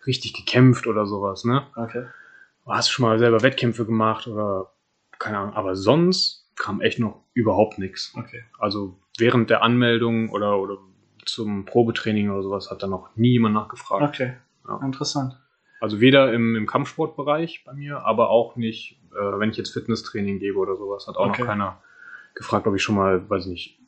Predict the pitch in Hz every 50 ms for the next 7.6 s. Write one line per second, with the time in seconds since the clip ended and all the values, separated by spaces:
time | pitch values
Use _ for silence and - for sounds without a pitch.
0 | _ _ _ _ _ _ - 101 104 95 92 95 92 - - - - - _ -
1 | 113 - - - - - 139 - - - 113 104 117 107 - - 110 110 110 107
2 | - - 113 107 - - 107 104 104 110 101 104 101 98 95 113 127 120 113 107
3 | 110 107 104 104 101 - - - - - 117 120 127 135 131 123 - - 131 127
4 | - 131 123 117 117 - - - 120 123 120 117 113 110 110 110 110 113 110 104
5 | 113 117 - - 117 - - - - _ _ _ _ - - - - - - 113
6 | - - 113 110 104 101 98 101 101 98 101 98 98 95 107 110 110 113 107 107
7 | 107 107 107 107 107 110 101 95 98 98 98 101